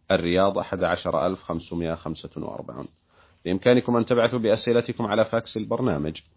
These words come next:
للمستمعين من خارج المملكة: صفر صفر تسعة ستة ستة واحد أربعة أربعة اثنين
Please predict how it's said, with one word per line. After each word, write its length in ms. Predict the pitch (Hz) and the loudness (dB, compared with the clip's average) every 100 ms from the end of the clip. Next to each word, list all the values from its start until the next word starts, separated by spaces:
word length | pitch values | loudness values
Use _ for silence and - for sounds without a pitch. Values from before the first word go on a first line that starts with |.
| _ _ _ - | _ _ _ -10
للمستمعين 760 | 87 90 92 - 98 92 101 | -2 -2 -2 0 0 2 2
من 100 | 101 | 0
خارج 320 | 101 110 107 104 | 0 0 0 0
المملكة: 420 | 110 117 113 117 | 0 -2 -2 -4
صفر 320 | - 143 127 | -4 -2 -4
صفر 360 | 117 - - - _ | -4 -8 -10 -16 _
تسعة 440 | - 104 - 110 123 | -4 -2 0 -2 -6
ستة 360 | - 123 - 113 | -8 -8 -2 -4
ستة 340 | - 120 - | -4 -6 2
واحد 380 | 101 76 - 71 - _ _ _ _ _ _ 101 | 4 4 0 -10 -16 _ _ _ _ _ _ 4
أربعة 400 | 101 95 87 98 | 6 6 6 6
أربعة 240 | 90 85 | 2 0
اثنين 440 | 87 - 92 92 | -2 -2 -2 -2